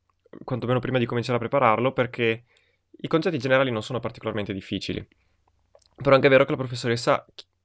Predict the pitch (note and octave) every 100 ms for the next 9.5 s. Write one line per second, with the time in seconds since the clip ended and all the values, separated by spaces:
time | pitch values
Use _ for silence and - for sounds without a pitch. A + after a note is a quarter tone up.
0 | _ _ - - C3+ A2 A#2+ B2 D3 C#3+
1 | - - A#2 A2 - A#2 B2 A#2+ G#2+ G2+
2 | G2 G2+ G2+ _ _ _ _ _ - C3+
3 | A#2 - - A#2+ C3 A#2 A#2 A#2+ A2+ A#2
4 | B2+ A2 A2 A2 G2+ G#2 G#2 G2+ - -
5 | C3+ - - - - _ - A2 - A#2
6 | A2 - A2+ G#2+ G2+ G2 F#2+ - - -
7 | A#2+ G#2 G#2+ - _ _ _ _ _ -
8 | A2 G2 G#2 - - G#2 A2+ G#2 G#2 -
9 | G2 G2+ G#2+ G2+ G2